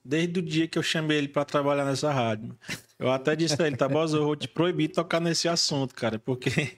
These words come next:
<laughs> eu acho que ele tem mais vontade do que eu, né?" Cara, nunca passou na minha cabeça isso não, Adriano.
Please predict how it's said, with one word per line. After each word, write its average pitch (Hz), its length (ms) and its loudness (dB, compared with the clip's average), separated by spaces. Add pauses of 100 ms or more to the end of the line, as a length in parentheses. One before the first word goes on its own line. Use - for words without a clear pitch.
(260)
<laughs> - 280 -20
eu 147 300 2
acho 147 160 0
que - 40 2
ele 151 80 -2
tem 151 120 2
mais 151 180 2
vontade 143 420 0
do 143 120 0
que 143 180 -6
eu, 139 240 2
né?" 135 220 -2 (760)
Cara, 220 240 0
nunca 196 240 0
passou 202 360 0
na 196 100 0
minha 196 160 0
cabeça 180 460 0
isso 175 180 0
não, 185 260 0
Adriano. 117 400 -2